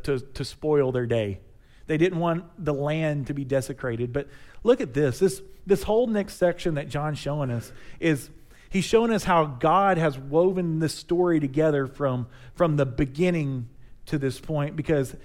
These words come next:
had Jesus been left on the, the, the cross, as was the normal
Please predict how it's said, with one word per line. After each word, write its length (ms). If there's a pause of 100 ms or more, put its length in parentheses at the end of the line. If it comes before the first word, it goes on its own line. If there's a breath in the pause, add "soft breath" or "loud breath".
(120 loud breath)
had 200
Jesus 380
been 260
left 260
on 360
the, 240
the, 320
the 100
cross, 440
as 300
was 460 (400 soft breath)
the 140
normal 760